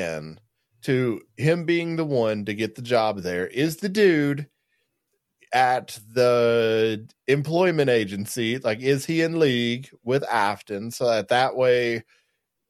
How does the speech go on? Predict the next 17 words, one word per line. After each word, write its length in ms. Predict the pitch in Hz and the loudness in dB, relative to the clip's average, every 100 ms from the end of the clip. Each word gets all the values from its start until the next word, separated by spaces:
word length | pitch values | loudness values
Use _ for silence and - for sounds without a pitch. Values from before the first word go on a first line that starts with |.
| _ | _
sourdough 640 | 135 - 160 160 151 151 | -4 2 4 4 4 2
bread 400 | 147 139 123 123 | 4 4 4 2
was 160 | 120 120 | -2 -4
the 80 | 123 | -4
one 560 | 117 117 110 110 120 | 0 0 0 -4 -4
that 200 | 107 104 | -2 -2
got 220 | - 110 - | 0 -2 -4
the 60 | |
job 420 | 135 151 135 131 | 0 4 4 2
<laughs> 0 | |
there 140 | 120 117 - 139 - 139 - | 2 0 0 -4 -4 -14 -8
so 160 | - | -2
he 100 | 135 | 0
could, 140 | 131 131 | 2 4
like, 220 | 127 120 | 2 0
finish 480 | - 143 143 143 - | -4 -2 0 -2 -2
the 220 | 143 | 0